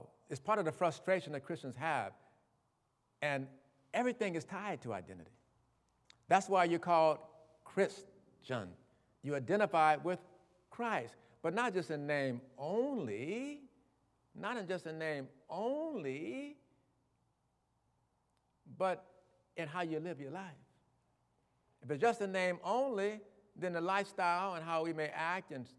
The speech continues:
treat people and treat ourselves and don't fulfill purpose in our lives because life had happened to us and we're afraid now, we're timid, you know, we're, we don't, all these things that happen, we understand they happen, they're real. But when you know who you are and you believe it,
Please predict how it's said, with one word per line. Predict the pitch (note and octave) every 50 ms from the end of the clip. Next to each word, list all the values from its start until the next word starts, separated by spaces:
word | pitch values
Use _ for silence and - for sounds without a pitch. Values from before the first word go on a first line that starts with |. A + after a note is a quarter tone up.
| _ -
treat | - F#3 F3+ - -
people | - F#3+ F3+ F3 - F3+ F3+ F3+
and | E3+ D3
treat | - E3 D3+
ourselves | C3+ - - - F3+ F3+ F3 F3 F3+ F3 F3+ F3 D3+ C3
and | B2 G#2+ - - - _ -
don't | D#3 D#3+
fulfill | - D#3 - E3 E3+ D#3
purpose | C3+ - E3 D#3+ - E3+ D#3+ -
in | D#3
our | D3 C#3 C3+
lives | C#3 D#3+ E3+ E3+ F3 E3+ E3
because | E3 - E3 D#3 D3+ C#3 - - - _ _ _ _ _
life | - C3 D#3 D#3 F3+ F3
had | E3+ E3+ D3
happened | D3+ E3+ E3 - F3+ D#3
to | D#3+ D#3+ E3
us | E3+ E3+ D#3+ C#3+
and | C#3+ C#3
we're | C3+ C3+
afraid | C3 A#2+ - - E3 E3 E3 E3+ D#3
now, | D#3+ D#3 D#3 D#3 D#3
we're | C3 A#2
timid, | A#2 - - F3+ F3+ E3+ E3 D#3+ D#3+ D#3+ D#3+ D#3+ D#3+ D#3 C#3+
you | C3+ C3+
know, | C3 B2+ C3
we're, | B2 A#2+ A#2+ B2+ C#3 - - - _ -
we | D#3+
don't, | D#3+ D#3+ D#3+ D#3+ - - - - -
all | - E3+ F3+ F3+
these | F3+ F3+ D#3
things | - F3 E3+ D#3
that | D3+
happen, | C3+ D3+ F3 F3 F3 E3+ D#3 - - - _ _ _ -
we | E3+ A3 -
understand | - G#3+ B3 B3+ B3+ B3+ - B3 B3+ A#3+ G3+ F#3+
they | G#3
happen, | A3 G#3 A#3 A#3+ - F#3
they're | F3 G3+ G#3
real. | G3+ A#3 C4 B3 E3 A2 - - - _ _ _ _ _ _ _ _ _ _ _ -
But | B2+ C3+
when | C#3+
you | D#3
know | F3+ G3+
who | G3 G#3
you | G3+ G#3 G#3
are | G#3 G#3 G#3 G#3+ G#3 G3 - -
and | - D3
you | D3
believe | C#3 F3 A3 B3 A#3+
it, | A#3+ B3 A#3+